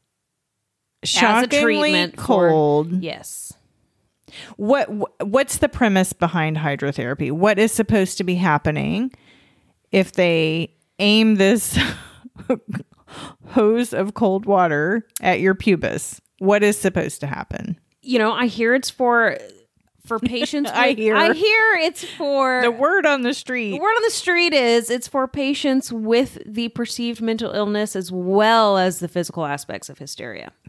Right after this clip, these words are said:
Speaker 1: The shockingly cold hose aimed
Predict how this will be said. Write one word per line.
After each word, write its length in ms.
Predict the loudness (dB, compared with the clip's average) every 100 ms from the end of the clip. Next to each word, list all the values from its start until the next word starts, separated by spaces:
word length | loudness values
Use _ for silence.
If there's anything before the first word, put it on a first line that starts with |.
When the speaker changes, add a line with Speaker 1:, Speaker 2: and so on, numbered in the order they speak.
| -2
Speaker 1:
The 160 | 0
shockingly 800 | 2 2 2 2 2 0 2 0
cold 340 | 2 2 4
hose 560 | 4 2 2 -2 -4 -8 _ _ _ _ _ 2
aimed 540 | 2 2 -2 -6 -12